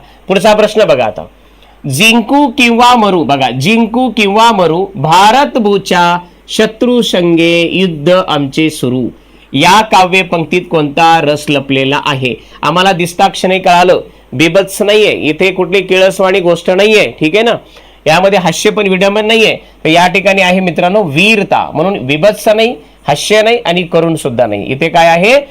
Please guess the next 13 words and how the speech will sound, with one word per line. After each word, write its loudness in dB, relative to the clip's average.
वीरता 2
आहे. -2
आणि -2
या 2
वीरतेमध्ये 2
आपल्याला 2
पराक्रमाचे 2
जे -2
गाणी 0
असतात, 0
देशभर -4
गीत -2
असतात, 0